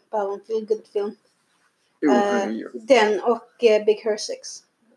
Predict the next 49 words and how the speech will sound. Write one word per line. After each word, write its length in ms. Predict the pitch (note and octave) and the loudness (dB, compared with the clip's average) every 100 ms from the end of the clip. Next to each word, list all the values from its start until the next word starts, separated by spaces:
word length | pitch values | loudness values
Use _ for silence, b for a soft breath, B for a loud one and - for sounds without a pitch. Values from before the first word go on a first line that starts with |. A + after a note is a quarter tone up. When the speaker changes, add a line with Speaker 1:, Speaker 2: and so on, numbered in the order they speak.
| _ | _
Speaker 1:
Jag 100 | A3 | -10
menar 140 | G#3+ G3+ | -8 -10
att 160 | - | -12
jag 80 | F#3 | -16
var 220 | D#3+ - | -16 -16
så 120 | - D3+ | -16 -12
här, 180 | - - | -12 2
Speaker 2:
Den 260 | D3 C3 | 4 4
Speaker 1:
feel 180 | - G3 | 0 0
Speaker 2:
fick 120 | D#3 | -2
Speaker 1:
good. 100 | - | -2
Speaker 2:
mig 220 | D3 C3+ A2 | 0 2 2
att 200 | - _ | -2 _
gråta 600 | A#2 B2+ C3+ C3 - G#2 | -4 0 -2 -4 -4 -4
i 40 | |
bio. 460 | G#2 B2 G2+ G2+ - _ - - | -2 -4 -4 -6 -10 _ -20 -12
Speaker 1:
Ja, 180 | G#3+ A3 | -6 -4
den 140 | A3 A3 | -2 -4
är 40 | - | -8
så 160 | - | -14
jäkla 440 | - - _ - - | -20 -20 _ -20 -20
fin, 140 | - - _ - | -20 -20 _ -20
den 100 | A#3+ _ | -20 _
filmen, 180 | B3 _ _ | -20 _ _
alltså. 260 | _ - - _ _ _ - | _ -20 -20 _ _ _ -4
Speaker 2:
Alltså, 280 | C3+ B2+ C#3 | -4 -4 -2
jag, 380 | C3+ B2+ A#2 A#2 B2+ | 2 2 2 0 -2
jag 160 | A#2 | -4
grät 420 | - C#3+ B2 - | 0 2 2 0
bara 380 | A#2 B2+ B2 A2+ | -4 -2 0 0
när 300 | A2 - A2+ | -2 -4 -6
bron 540 | G#2 - B2 G#2 A#2 C3 | -6 -2 0 0 0 2
dog. 300 | A#2 G#2+ G#2+ - | 2 2 0 0
Och 260 | C3 B2 A#2 _ - - | 0 0 -6 _ -20 -8
till 140 | D3 C#3 | 0 4
och 60 | |
med 120 | C#3 B2+ | 4 4
min 140 | A#2 | 2
syster 580 | - D3+ D3 - - A2 | 0 -4 -4 -8 -6 -2
blev 160 | A2 | 0
helt 240 | D3+ C#3 - | 2 0 0
chockad 500 | D3+ D3 - G#2+ G#2+ - | -2 -2 -2 -2 -2 -4
för 80 | B2+ | -4
att 140 | - | 0
jag 100 | B2+ | 0
hade 180 | A#2+ B2+ | 2 2
inte 200 | C3+ C3+ | 0 -2
ens 180 | C3 - | -4 -2
gått 400 | C3 - - | -6 -6 -16